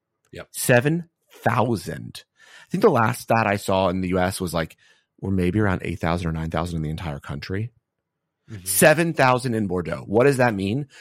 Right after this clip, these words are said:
Speaker 2: That means there's a lot of shit Bordeaux on the market. And there was a lot of shit Bordeaux pumped into the United States and other places in the eighties and nineties when Bordeaux was becoming super popular, when all Robert Parker was writing about was the classified growths,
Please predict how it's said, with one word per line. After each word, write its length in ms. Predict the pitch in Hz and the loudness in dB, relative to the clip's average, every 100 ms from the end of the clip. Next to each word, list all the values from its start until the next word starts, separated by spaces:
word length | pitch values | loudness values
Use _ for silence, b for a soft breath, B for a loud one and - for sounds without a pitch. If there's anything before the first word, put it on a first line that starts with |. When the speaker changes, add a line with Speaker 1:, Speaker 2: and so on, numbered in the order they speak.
| B | B
Speaker 2:
That 120 | 120 | 0
means 140 | 147 160 | 2 2
there's 120 | 131 | 2
a 60 | |
lot 300 | 85 80 87 | 0 0 -2
of 80 | 95 | 0
shit 540 | - - - 104 - - - | 0 0 0 -2 -2 -12 -6
Bordeaux 400 | 87 87 82 87 | -4 -2 0 0
on 120 | 82 | 0
the 60 | |
market. 440 | 71 - - - - - _ _ _ _ _ _ - | -4 -8 -10 -18 -18 -20 _ _ _ _ _ _ -2
And 280 | 104 98 98 | 2 2 2
there 80 | |
was 120 | 107 107 | 2 2
a 60 | |
lot 220 | 98 87 | 2 2
of 80 | 110 | 2
shit 220 | - - | 2 0
Bordeaux 480 | 131 131 107 101 117 B B - | 4 4 6 4 2 B B -4
pumped 280 | 123 120 120 | 0 0 2
into 300 | 120 117 113 | 0 2 2
the 120 | 117 | 4
United 320 | 101 101 123 | 4 4 2
States 440 | - 104 104 - - | 2 2 2 -4 -6
and 100 | 95 | -4
other 240 | - 95 120 | 0 0 2
places 600 | 165 185 180 107 123 - b b b - | 2 0 0 0 0 -6 b b b -4
in 320 | 107 107 120 | 0 2 4
the 380 | 123 123 127 - | 4 4 0 -2
eighties 360 | 95 101 107 117 | -2 0 0 0
and 120 | 135 | 0
nineties 580 | 147 180 160 107 101 107 B B | 2 2 2 2 2 -2 B B
when 180 | 113 101 | 0 2
Bordeaux 340 | 110 98 101 | 2 4 6
was 160 | 107 120 | 6 4
becoming 460 | 117 - 101 110 | 0 -2 0 0
super 260 | 110 98 113 | 0 0 0
popular, 640 | - 156 175 117 104 107 b b b _ | 0 -2 -2 -2 0 -2 b b b _
when 140 | - 120 | 0 2
all 260 | - 165 | 8 8
Robert 220 | 180 151 - | 10 8 6
Parker 200 | 151 151 | 2 2
was 140 | 110 | 0
writing 240 | 98 131 131 | 4 4 4
about 180 | 92 82 | 2 2
was 120 | 90 | 0
the 60 | |
classified 520 | - 120 104 110 87 80 | 0 0 -2 -2 -4 -2
growths, 500 | 90 - - - | -2 -4 -6 -8